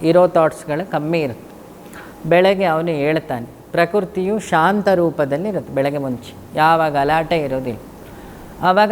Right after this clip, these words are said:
ಧ್ಯಾನ ಮಾಡಲಿಕ್ಕೆ ಅಥವಾ ಭಗವಂತನ ಉಪಾಸನೆ ಮಾಡಲಿಕ್ಕೆ, ಓದಲಿಕ್ಕೆ ಎಲ್ಲವೂ ಶ್ರೇಷ್ಠ. ಲಾಜಿಕಲಿ ಏನು? ತಲೆ ಫ್ರೀ ಆಗಿದೆ ಅನ್ನೋದು ಲಾಜಿಕ್. ಪ್ರಕೃತಿ ಶಾಂತವಾಗಿದೆ. So ಮುಹೂರ್ತದಲ್ಲಿ ಶ್ರೇಷ್ಠ ಯಾವುದು?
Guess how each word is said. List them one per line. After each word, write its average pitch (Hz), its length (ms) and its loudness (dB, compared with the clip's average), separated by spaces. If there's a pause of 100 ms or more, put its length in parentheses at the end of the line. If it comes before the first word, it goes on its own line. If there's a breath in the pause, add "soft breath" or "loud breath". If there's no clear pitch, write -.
(100)
ಧ್ಯಾನ 165 420 2
ಮಾಡಲಿಕ್ಕೆ 143 720 -6
ಅಥವಾ 165 520 -4
ಭಗವಂತನ 170 800 0
ಉಪಾಸನೆ 165 640 0
ಮಾಡಲಿಕ್ಕೆ, 139 760 -8 (500 loud breath)
ಓದಲಿಕ್ಕೆ 160 880 0
ಎಲ್ಲವೂ 190 420 0
ಶ್ರೇಷ್ಠ. 170 540 -2 (400)
ಲಾಜಿಕಲಿ 196 720 2
ಏನು? 160 420 -4 (420 loud breath)
ತಲೆ 165 360 2
ಫ್ರೀ 165 360 -2
ಆಗಿದೆ 131 520 -2
ಅನ್ನೋದು 151 260 -8
ಲಾಜಿಕ್. 135 420 -2 (180)
ಪ್ರಕೃತಿ 175 560 2
ಶಾಂತವಾಗಿದೆ. 139 960 -2 (240)
So 190 180 4
ಮುಹೂರ್ತದಲ್ಲಿ 170 720 2
ಶ್ರೇಷ್ಠ 165 500 0
ಯಾವುದು? 160 480 2